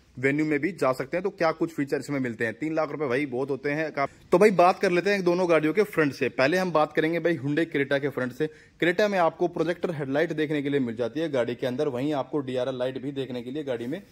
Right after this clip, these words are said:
मिल जाती है। फॉग लैंप कंपनी से आते ही नहीं है, लेकिन आप इसके अंदर इंस्टॉल करा सकते हो। वहीं अगर बात करें भाई फ्रंट ग्रिल की, तो आपको ब्लैक कलर के अंदर देखने के लिए मिलती है, लेकिन इसमें आप as a accessories chrome kit भी पूरी यूज़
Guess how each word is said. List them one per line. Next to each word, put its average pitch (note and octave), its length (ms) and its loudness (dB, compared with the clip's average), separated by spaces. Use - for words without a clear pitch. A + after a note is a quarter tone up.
मिल C3+ 240 -4
जाती A2+ 300 -4
है। G#2 100 -8
फॉग F#3 260 -2
लैंप A3+ 260 0
कंपनी E3+ 320 -6
से G3+ 120 -4
आते D#3+ 220 -2
ही E3+ 60 -6
नहीं F3 100 -6
है, F#3+ 60 -8
लेकिन F3+ 220 -6
आप D#3+ 220 -2
इसके D#3 180 -8
अंदर D#3 220 -4
इंस्टॉल D#3 300 -6
करा A#2 240 -4
सकते B2 280 -10
हो। D3 160 -2
वहीं D3 280 -2
अगर D#3+ 200 -2
बात C3 260 -2
करें D#3 160 -2
भाई D3 140 0
फ्रंट D3 280 -6
ग्रिल D3 240 -4
की, D#3+ 120 -4
तो D#3 200 -2
आपको C3+ 280 -4
ब्लैक B2+ 280 -4
कलर D#3 180 0
के D3 80 -4
अंदर C#3 220 0
देखने B2 280 -4
के C3 80 -4
लिए C3 80 -4
मिलती A#2 300 -4
है, D#3+ 160 -2
लेकिन D3+ 240 0
इसमें D3 320 -4
आप E3 300 -2
as C#3 200 0
a E3 80 2
accessories D#3+ 520 -4
chrome D3+ 300 0
kit D3 180 -4
भी C#3+ 120 0
पूरी C#3+ 260 -2
यूज़ C#3 260 -2